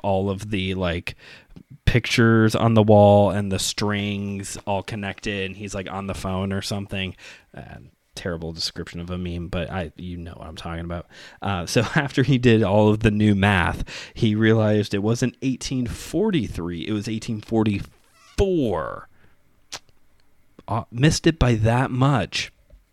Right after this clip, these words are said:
So, uh, again, everyone sold everything that they had, sat around, waited for the return. It didn't happen, and this caused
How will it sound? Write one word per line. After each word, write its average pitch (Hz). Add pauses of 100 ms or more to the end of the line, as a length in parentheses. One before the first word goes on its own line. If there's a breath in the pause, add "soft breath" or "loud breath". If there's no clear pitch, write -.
(960 loud breath)
So, 143
uh, 107
again, 123
everyone 113
sold 101
everything 95
that 85
they 85
had, 98 (360 loud breath)
sat 92
around, 87
waited 90
for 90
the 87
return. 147
It 147
didn't 147
happen, 110
and 95
this 185
caused 95